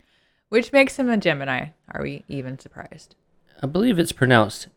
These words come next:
Speaker 2: Gemini.
Speaker 1: <laughs> All right. <laughs> Just,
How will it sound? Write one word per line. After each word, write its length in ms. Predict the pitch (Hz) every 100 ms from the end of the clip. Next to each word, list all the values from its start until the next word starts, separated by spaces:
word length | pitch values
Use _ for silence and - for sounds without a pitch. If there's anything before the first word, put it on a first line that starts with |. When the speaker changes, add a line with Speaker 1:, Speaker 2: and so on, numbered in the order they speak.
| -
Speaker 2:
Gemini. 640 | 110 113 110 107 101 85 85 - _ _ _
Speaker 1:
<laughs> 840 | 180 - - _ _ - - 202 240 240 - - - - _ - - 262 - - 165 - _ _ _ _ _ _ - _ - _ _ _ _ _
All 80 | 139
right. 280 | 135 139 - -
<laughs> 1800 | 269 - 320 - - - - - - 127 - 262 - - - - - - 214
Just, 260 | 180 -